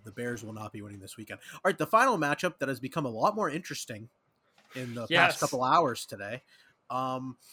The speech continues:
Speaker 1: Baltimore is gonna have to go to Las Vegas to take on the Raiders. Uh, Baltimore basically became the, uh, American Red Cross team today as, uh,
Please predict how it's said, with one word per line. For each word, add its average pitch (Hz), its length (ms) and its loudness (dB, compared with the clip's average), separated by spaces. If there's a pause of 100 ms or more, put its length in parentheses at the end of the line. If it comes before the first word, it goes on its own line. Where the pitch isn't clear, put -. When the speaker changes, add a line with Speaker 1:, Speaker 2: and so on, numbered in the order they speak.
(880)
Speaker 1:
Baltimore 185 640 -2
is 165 80 -2
gonna 156 160 -2
have 160 140 0
to 147 60 -6
go 139 260 0
to 165 200 -2
Las 131 260 0
Vegas 139 380 -4
to 110 60 -12
take 147 220 -6
on 143 100 -4
the 113 100 -8
Raiders. 147 540 -4 (300)
Uh, 135 260 0
Baltimore 156 640 -2
basically 170 440 -2
became 156 400 -2 (160)
the, 123 460 -6
uh, 104 100 -8 (360)
American 147 500 -2
Red 135 320 0
Cross 170 560 0
team 110 480 -12 (420)
today 117 440 -6 (300)
as, 127 300 -6
uh, 120 320 -6